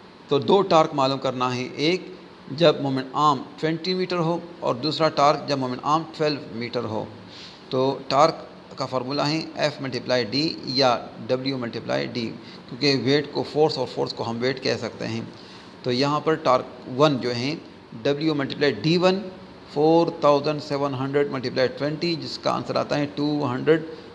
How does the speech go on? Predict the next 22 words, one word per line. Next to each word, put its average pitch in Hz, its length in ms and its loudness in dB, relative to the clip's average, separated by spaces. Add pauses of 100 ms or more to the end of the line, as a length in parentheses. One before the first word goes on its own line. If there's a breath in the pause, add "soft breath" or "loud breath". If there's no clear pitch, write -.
(120)
नाइंटी 123 320 -2
फ़ोर 139 580 -2
थाउजेंड। 117 360 2 (2000)
और 139 560 2
दूसरा 165 260 0
टॉर्क 156 280 4
मालूम 143 240 0
करेंगे 151 280 -2
टॉर्क 127 320 0
टू, 131 180 -4 (480)
जिसमें 127 320 -6
weight 151 580 2 (120)
fourteen 143 300 -4
hundred 139 200 -4
seven, 139 240 -4
uh, - 560 -10
fourteen 131 340 -4
thousand 135 240 2
seven 139 180 -2
hundred 147 200 -2
newton 156 260 -2
है 175 180 0